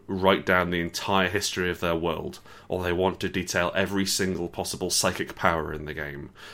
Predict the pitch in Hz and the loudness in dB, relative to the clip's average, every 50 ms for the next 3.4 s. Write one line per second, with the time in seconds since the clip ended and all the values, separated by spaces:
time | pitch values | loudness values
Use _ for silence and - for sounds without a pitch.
0 | - - - 90 92 87 82 87 87 85 82 90 90 82 - - - - 95 87 | -20 -4 0 0 0 2 2 2 2 2 2 0 0 -2 -2 -6 -8 -4 -2 -2
1 | 85 82 80 80 78 - - - - - - - 98 90 85 - - - - 117 | -2 -2 -4 -6 -8 -10 -14 -20 -20 -14 -2 2 2 2 2 2 -4 0 2 4
2 | 110 110 107 101 104 104 101 101 98 92 - - 92 90 87 92 95 90 92 85 | 4 6 4 4 4 4 4 4 4 0 0 2 2 2 4 4 2 2 2 0
3 | 80 - - - - 78 71 67 | -2 -4 -6 -6 -6 -8 -8 -8